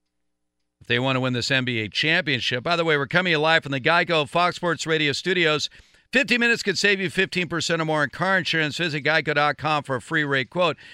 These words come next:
I say they better win because only three times ever in N B A Finals history has a team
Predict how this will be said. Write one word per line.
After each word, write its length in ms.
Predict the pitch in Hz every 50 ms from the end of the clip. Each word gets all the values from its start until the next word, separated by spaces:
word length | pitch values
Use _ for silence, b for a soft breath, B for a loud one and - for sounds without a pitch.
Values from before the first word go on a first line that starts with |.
| B B
I 100 | B 156
say 180 | 151 - 208 208
they 140 | 190 180 156
better 300 | 131 180 220 262 247 214
win 200 | 180 170 165 170
because 340 | 170 - - 175 175 135 175
only 280 | 175 175 180 170 160
three 320 | - - 170 185 202 208 147
times 400 | - 175 180 170 160 143 - -
ever 560 | - 185 247 294 294 247 208 147 113 - - -
in 120 | - 147 156
N 140 | 165 165 156
B 140 | 160 165
A 80 | 160 151
Finals 420 | - 175 185 185 175 165 147 -
history 580 | - 226 233 - - - 170 165 156 143 139 - b b b b b b b b b b b
has 280 | 143 165 185 185 139 165
a 40 | 165
team 540 | 131 - - 202 226 226 220 202 185 175